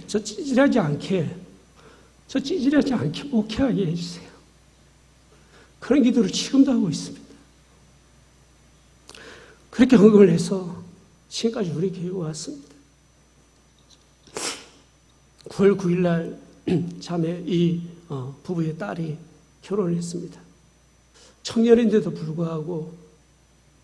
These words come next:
우리 교회에 자매도 없는데 어머니 따라와서 교회 떠나지 않고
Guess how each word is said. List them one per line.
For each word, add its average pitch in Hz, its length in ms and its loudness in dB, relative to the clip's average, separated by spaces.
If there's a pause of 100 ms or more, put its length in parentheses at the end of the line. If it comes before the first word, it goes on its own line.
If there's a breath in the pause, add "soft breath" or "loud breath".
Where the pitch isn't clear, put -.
(1200)
우리 185 180 2
교회에 185 260 2
자매도 196 400 -4
없는데 143 480 -8 (680)
어머니 175 360 0
따라와서 175 580 -10 (1040)
교회 170 220 -2
떠나지 208 360 -4
않고 156 400 -10